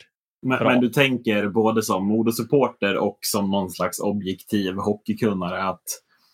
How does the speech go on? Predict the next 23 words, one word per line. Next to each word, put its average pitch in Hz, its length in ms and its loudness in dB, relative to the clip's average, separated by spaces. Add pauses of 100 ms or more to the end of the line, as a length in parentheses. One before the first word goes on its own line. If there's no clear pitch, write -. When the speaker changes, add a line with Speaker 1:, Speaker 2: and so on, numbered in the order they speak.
(640)
Speaker 1:
eh, 95 340 0 (640)
eh, 120 200 0
nu 123 260 4
när 110 140 2
det 107 60 2
blev 107 200 2
som 104 160 -2
det 95 60 -4
blev 123 400 0
med 90 180 -4
coronasituationen, 98 1160 -2
att 101 280 -6 (540)
nu 117 200 4
hade 107 160 2
man 98 120 -4
kunnat 98 180 -4
testa 113 300 -2
att 98 260 -2
göra 110 280 2
det 92 100 -6
till 85 120 -8
sexton 87 400 -4
lag 85 360 -2